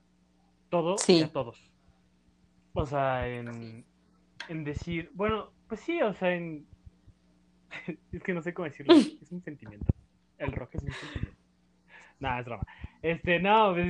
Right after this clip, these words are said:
Speaker 1: es que sí, o sea, era eso, ¿no? Era algo que, que unía a la, a todas las personas en todo el mundo. O sea, como sin mucha diferencia, pues, o sea, era como,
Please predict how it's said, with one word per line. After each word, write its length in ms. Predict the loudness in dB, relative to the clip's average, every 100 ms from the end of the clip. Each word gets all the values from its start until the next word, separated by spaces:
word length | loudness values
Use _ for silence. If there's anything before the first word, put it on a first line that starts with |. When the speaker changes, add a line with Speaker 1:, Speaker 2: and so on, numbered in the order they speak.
| -2
Speaker 1:
es 40 |
que 60 | -10
sí, 260 | -4 2 2
o 80 |
sea, 140 | 4 2
era 400 | 4 4 4 4
eso, 180 | 4 0
¿no? 160 | -4 -2
Era 400 | 2 2 2 0
algo 220 | -2 -4
que, 220 | -2 -4
que 160 | -4 -6
unía 440 | -4 -6 -4 -2
a 40 | -2
la, 180 | -4 -6
a 40 |
todas 140 | -2 -4
las 100 | -4
personas 480 | -12 -10 -12 -16 -20
en 80 |
todo 140 | -12 -10
el 80 | -10
mundo. 380 | -12 -14 -16 -18 _ -20 -20 -20 _ _
O 140 | -10 -8
sea, 680 | -4 -2 -2 -6 -8 -10 -14 _ _ _ _
como 340 | -8 -6 -6
sin 280 | -8 -10 -8
mucha 380 | -8 -10 -8 -10 -10 -20
diferencia, 520 | -12 -8 -6 -6 -6
pues, 240 | -8 -6 -8
o 80 | -6
sea, 120 | -6
era 140 | -8 -8
como, 360 | -12 -14 -16